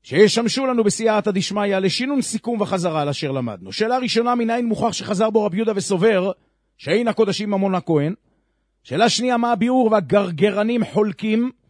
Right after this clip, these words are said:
בהווה אמינא ובמסקנה? שאלה שלישית, למי קראו בן חמצן, ובמה היה שונה מנהגו מהמקובל? שאלה רביעית, מנין נלמד שהמקדש במעשר שני אינה מקודשת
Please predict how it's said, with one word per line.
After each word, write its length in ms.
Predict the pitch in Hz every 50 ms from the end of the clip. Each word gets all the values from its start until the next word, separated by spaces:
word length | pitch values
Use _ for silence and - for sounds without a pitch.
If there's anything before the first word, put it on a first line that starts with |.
| - _ -
בהווה 380 | 143 170 208 208 185 202 196 190
אמינא 220 | 185 190 185 180 170
ובמסקנה? 600 | 175 151 156 147 135 - - 135 117 120 131 - - _ _ - - _ _ _ _ _ _ _
שאלה 240 | - - 131 175 202
שלישית, 380 | - 320 247 - - 269 - 240
למי 180 | 247 247 247
קראו 240 | - 240 220 233 254
בן 160 | 226 240 202
חמצן, 600 | 160 180 214 214 - - 240 254 247 208 139 104 - _ _ _ -
ובמה 300 | 101 101 135 156 190 226
היה 240 | 247 240 240 240
שונה 440 | 190 - - 202 208 220 247 254 208 127 - _ _ _ _ _ _ _ _ _ -
מנהגו 440 | 110 156 185 190 185 151 202 226 214
מהמקובל? 680 | 202 190 175 165 156 - 127 117 104 127 147 170 214 - -
שאלה 280 | - - 160 185 226
רביעית, 560 | 226 226 196 175 233 254 240 - _ _ _ _ _ _ -
מנין 320 | 104 117 165 220 254 262 247
נלמד 520 | 247 233 220 214 226 240 240 196 156 156 196 208 - _ _ _ _ _
שהמקדש 480 | - - 160 165 175 - 190 202 202 180
במעשר 380 | 226 220 214 202 - - 220
שני 240 | 190 - 214 208 208
אינה 160 | 202 202 202
מקודשת 760 | 202 196 - - 175 151 131 220 208 - - 175 143 - _